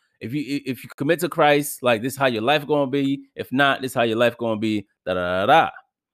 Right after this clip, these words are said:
So this Muslim boy is looking at this stranger like, "Uh, what?" So my pops at this time, he's, like,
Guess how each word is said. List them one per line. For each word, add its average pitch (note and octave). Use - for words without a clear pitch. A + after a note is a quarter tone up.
So C3+
this F3+
Muslim C#3
boy G2+
is G2
looking B2
at G#2+
this G2
stranger G2
like, E2
"Uh, F2
what?" E2+
So A#2+
my A#2
pops -
at C#3
this -
time, A#2+
he's, C3+
like, E2